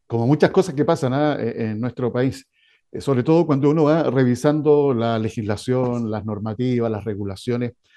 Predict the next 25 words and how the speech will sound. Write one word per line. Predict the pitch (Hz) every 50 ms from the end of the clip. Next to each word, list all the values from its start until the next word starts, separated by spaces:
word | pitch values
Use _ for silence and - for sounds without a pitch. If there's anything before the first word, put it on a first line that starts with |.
| _ _ _ _ _ _ _ -
y | - 120 123 117
me | 120 120 117
recuerdo | 120 123 110 135 139 139 135
siempre | - 170 160 147 156 151
de | 143
un | 143 139
dicho, | 143 156 - - 127
¿ah? | 127 - _ _
que | - 127
dice, | 127 139 139 - 143 139 135 139 - - _ _ _ _ - - -
"¿Para | 131 123 131 123
qué | 120 - 180 196 202
hacer | - 139 131 - 175 160
las | 156 143
cosas | - - 156 - 156 123 110
bien | 147 175 185
si | 175 - 151
las | 139 -
podemos | - 135 135 147 151 160 147
hacer | 135 - 147 117
mal?". | 117 151 175 127 104 87 90 110
¿Ah? | - 127 147 151 -
<laughs> | - 120 - _ _ - - _ _ - - - - _ - - - - - - - -
Entonces, | 131 113 160 165 139 - 185 - - - - _ _ _ _ _
eh, | - 127 123 127 127 - -